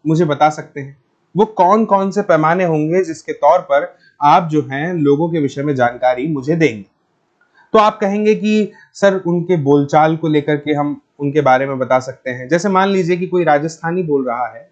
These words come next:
तो हम यह कह सकते हैं कि वह राजस्थान से संबद्ध है, यानी कि जुड़ा हुआ है, है ना। कोई मराठी बोल रहा है, तो इससे यह अर्थ निकलता है कि वह महाराष्ट्र का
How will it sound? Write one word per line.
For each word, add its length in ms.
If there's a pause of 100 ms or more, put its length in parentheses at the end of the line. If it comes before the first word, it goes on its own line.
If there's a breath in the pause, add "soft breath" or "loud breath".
तो 100
हम 280 (260 loud breath)
यह 140
कह 420
सकते 300
हैं 160
कि 60
वह 160
राजस्थान 640
से 300 (340)
संबद्ध 420
है, 200
यानी 200
कि 100
जुड़ा 220
हुआ 260
है, 100 (200)
है 60
ना। 160 (240 soft breath)
कोई 140
मराठी 380
बोल 180
रहा 240
है, 280 (140)
तो 60
इससे 240
यह 180
अर्थ 300
निकलता 420
है 220
कि 100
वह 260
महाराष्ट्र 520
का 240